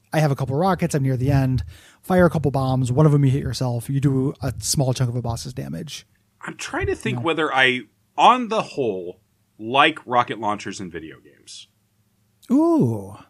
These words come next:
Speaker 2: There are good ones.
Speaker 1: Fun
Speaker 2: Half-Life
Speaker 1: question.
Speaker 2: two comes to mind. Or, are you, yeah, Half-Life two, does that still have the tracking?
Speaker 1: Yeah.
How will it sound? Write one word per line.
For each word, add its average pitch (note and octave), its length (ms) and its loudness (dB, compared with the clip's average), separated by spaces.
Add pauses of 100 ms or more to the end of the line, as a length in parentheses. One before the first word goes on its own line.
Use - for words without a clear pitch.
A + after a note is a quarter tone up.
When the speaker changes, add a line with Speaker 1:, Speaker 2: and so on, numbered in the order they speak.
(340)
Speaker 2:
There F#3+ 180 6
are D4+ 80 4
good A#3 180 0
ones. E3 300 0
Speaker 1:
Fun B2 100 -6
Speaker 2:
Half-Life G#3+ 360 4
Speaker 1:
question. G#3 200 -4
Speaker 2:
two - 40 -
comes D#3 240 -2
to C#3 80 -6
mind. A#2+ 260 0
Or, D#3+ 240 4
are E3 80 6
you, E3+ 100 2 (100)
yeah, C#3+ 220 4 (100)
Half-Life A#3+ 320 2
two, F#3 200 -4
does D3 200 -6
that A3 120 0
still A#3 140 0
have F#3 140 0
the B2 100 -4
tracking? C3+ 500 -2 (840)
Speaker 1:
Yeah. G#3 160 2